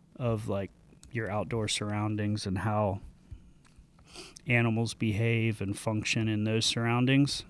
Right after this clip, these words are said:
and the, the little subtle things that, that pe-, that, you know, a good guide picks up on and is aware of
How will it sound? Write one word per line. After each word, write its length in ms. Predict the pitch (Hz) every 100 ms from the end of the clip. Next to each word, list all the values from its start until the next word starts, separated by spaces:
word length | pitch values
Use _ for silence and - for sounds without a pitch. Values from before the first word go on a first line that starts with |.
| 196
and 280 | 110 104 92
the, 300 | 113 104 98 - - - - - -
the 100 | 117
little 640 | 117 123 131 131 127 117
subtle 560 | - - 127 117 117 110
things 560 | - 113 113 117 113
that, 260 | 113 104 - - - - -
that 320 | 117 113 98 - - - - - - - - - - - - -
pe-, 240 | 135 123
that, 280 | 139 113 -
you 100 | 123
know, 140 | 107 98
a 80 |
good 400 | 123 - 120 117
guide 460 | 117 113 110 113 -
picks 280 | - 120 -
up 180 | 110 -
on 300 | 113 113 110
and 120 | 107
is 140 | 104 104
aware 400 | 101 107 107 110
of 420 | 110 110 -